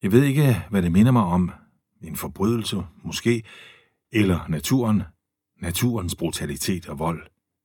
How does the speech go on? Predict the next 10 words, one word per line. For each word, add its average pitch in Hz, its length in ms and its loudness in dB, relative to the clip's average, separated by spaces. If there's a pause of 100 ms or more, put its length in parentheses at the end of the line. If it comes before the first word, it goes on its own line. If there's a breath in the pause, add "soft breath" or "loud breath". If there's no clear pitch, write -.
(100)
Dens 82 200 -4
uskyld. 107 360 -4 (1600)
Man 107 160 4
ved 147 140 6
ikke, 131 160 2
hvem 113 200 4
der 113 100 0
er 101 80 0
den 87 140 -2
skyldige. 95 540 0